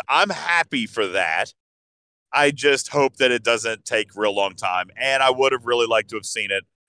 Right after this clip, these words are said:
at thirty-five. That said, forty is better than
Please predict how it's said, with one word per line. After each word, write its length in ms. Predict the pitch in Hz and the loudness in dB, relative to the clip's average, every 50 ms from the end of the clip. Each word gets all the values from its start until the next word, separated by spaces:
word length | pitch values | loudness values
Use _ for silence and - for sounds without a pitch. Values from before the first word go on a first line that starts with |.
| _ _ | _ _
at 200 | 110 113 104 - | -2 -2 -2 0
thirty-five. 920 | - 104 98 92 90 - - - - 101 95 92 85 76 69 55 - _ _ _ _ _ _ _ - | 0 0 0 0 -2 -6 -6 -2 2 2 4 4 2 0 -2 -6 -12 _ _ _ _ _ _ _ 2
That 280 | 165 233 285 285 269 - | 4 4 4 2 0 -2
said, 800 | - - - - - _ _ - 196 170 160 156 151 147 143 _ _ _ _ _ _ _ | -6 -8 -8 -10 -14 _ _ 0 4 6 6 6 4 4 0 _ _ _ _ _ _ _
forty 720 | - - 170 170 180 175 175 175 180 175 170 170 151 - _ _ _ _ _ _ _ _ _ _ _ _ _ _ _ _ | -4 -2 2 2 4 4 4 4 2 2 0 -4 -8 -12 _ _ _ _ _ _ _ _ _ _ _ _ _ _ _ _
is 200 | 143 156 147 135 | -2 -2 -2 -2
better 440 | 117 - - 147 147 147 151 151 151 | -2 0 2 4 4 6 4 4 4
than 340 | 147 147 147 151 147 143 | 4 2 0 0 -4 -10